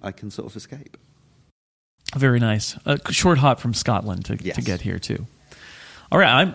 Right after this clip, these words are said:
Speaker 2: I'm loving it. This is, strangely, I had never been to Ireland before twenty thirteen, and I have been in Ireland in twenty thirteen, fourteen, fifteen, and sixteen now. <laughs> Four trips in four years. It's very strange, but I love it. It's great.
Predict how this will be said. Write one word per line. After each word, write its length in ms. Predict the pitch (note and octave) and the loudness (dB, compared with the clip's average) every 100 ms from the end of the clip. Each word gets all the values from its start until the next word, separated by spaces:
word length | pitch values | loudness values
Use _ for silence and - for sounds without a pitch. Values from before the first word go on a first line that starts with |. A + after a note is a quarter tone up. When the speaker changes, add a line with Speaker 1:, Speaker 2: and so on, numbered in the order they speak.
| - | 0
Speaker 2:
I'm 180 | C#3 D#3 | 2 4
loving 260 | D3 D#3 | 4 4
it. 160 | G#2+ G#2 | 0 0
This 200 | D3 D3+ | 0 4
is, 140 | C3+ | 2
strangely, 600 | - - - E3 F3+ D3 B2+ | 2 0 2 2 4 4 6
I 80 | |
had 100 | C3 | 6
never 160 | B2+ C#3 | 4 2
been 200 | C#3 C#3 | 2 2
to 80 | B2+ | 4
Ireland 340 | A#2+ B2+ B2+ | 4 4 0
before 240 | G#2+ - A#2+ | -2 -2 -2
twenty 240 | C3+ B2 | 0 0
thirteen, 540 | A2+ A#2+ - C3 A#2+ | 0 -2 0 0 0
and 120 | A2+ A#2 | 0 2
I 120 | A#2 | 2
have 120 | A2+ | 0
been 140 | C3 | 0
in 100 | B2 | 0
Ireland 380 | A#2+ A#2+ B2 A#2 | 2 2 0 0
in 80 | A#2 | -2
twenty 240 | - B2 | -2 -2
thirteen, 400 | A2 C3+ C3 C#3 | 2 0 2 0
fourteen, 380 | B2+ B2+ B2 B2 | 0 0 0 0
fifteen, 340 | - C3 - A#2+ | 0 0 0 0
and 140 | A#2 | 0
sixteen 420 | - D3+ F3+ C3+ | -2 0 0 2
now. 240 | C3+ B2 C3+ | 2 4 4
<laughs> 440 | D3 G4+ - F#4 | 2 0 0 -2
Four 180 | - E3 | 2 4
trips 320 | - E3 - | 4 4 4
in 80 | D#3+ | 0
four 240 | C3 D#3 | 2 4
years. 300 | C#3 C#3 C3 | 4 4 2
It's 100 | B2+ | -2
very 200 | A2+ C#3+ | -2 -2
strange, 460 | C3+ C#3+ C#3 B2+ A2+ | 0 2 2 2 0
but 140 | B2+ | 2
I 100 | B2 | 4
love 220 | A#2+ C3 B2+ | 4 2 2
it. 140 | G#2+ | -2
It's 140 | A2+ | -4
great. 260 | - C#3 C3 | 0 2 2